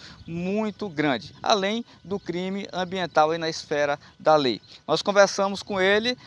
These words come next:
pra saber quais os procedimentos que ele vai adotar mediante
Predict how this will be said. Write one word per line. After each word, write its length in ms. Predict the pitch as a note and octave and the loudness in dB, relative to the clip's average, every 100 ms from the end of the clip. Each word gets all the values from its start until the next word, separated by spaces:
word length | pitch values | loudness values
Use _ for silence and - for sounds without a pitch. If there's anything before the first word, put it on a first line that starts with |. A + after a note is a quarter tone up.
| - | -10
pra 120 | - F3+ | -2 2
saber 340 | G#3 F#3 G3 | 4 4 2
quais 300 | - A#3 A3+ | 4 2 2
os 60 | - | -2
procedimentos 760 | A3 G3+ G#3+ F#3+ F3 F#3 - | -4 0 0 0 -4 -6 -6
que 80 | G#3 | -6
ele 120 | F#3 | 2
vai 140 | E3+ | 4
adotar 440 | E3+ F3 F#3 D#3+ F3+ | 4 2 0 0 0
mediante 640 | F#3+ F3+ F3 F3 F#3+ G3+ | -2 -2 -2 -2 -4 -8